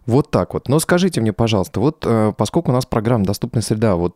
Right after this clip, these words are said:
э, как вы считаете, э, вообще вот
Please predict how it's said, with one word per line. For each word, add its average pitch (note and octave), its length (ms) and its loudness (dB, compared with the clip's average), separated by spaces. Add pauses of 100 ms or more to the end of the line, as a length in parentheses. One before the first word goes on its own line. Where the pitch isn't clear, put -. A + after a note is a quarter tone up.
э, G#2+ 300 2
как D#3+ 180 -2
вы B2+ 80 0
считаете, G#2+ 640 -2
э, F#2 480 2
вообще A2 440 0
вот G2 180 0